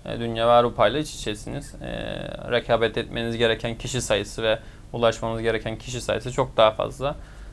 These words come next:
O yüzden giderek artan bir seviye vardı bizim. Ben kendi adıma konuşacak olursak.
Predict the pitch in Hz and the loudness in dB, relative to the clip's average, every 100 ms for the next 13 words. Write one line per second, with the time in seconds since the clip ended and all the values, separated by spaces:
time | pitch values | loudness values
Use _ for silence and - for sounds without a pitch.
0 | - 123 123 120 127 131 127 127 127 131 | -6 -2 0 0 0 0 -2 -2 6 6
1 | 117 110 110 131 139 139 - 143 123 113 | 8 6 4 -2 -2 -2 4 6 6 6
2 | 98 - 107 113 92 - 113 110 113 110 | 6 2 -8 -8 -12 -6 -6 -4 -4 2
3 | 110 107 104 117 110 - 107 107 107 - | 2 0 -4 -4 -6 -6 -8 -6 -8 -2
4 | 143 | -2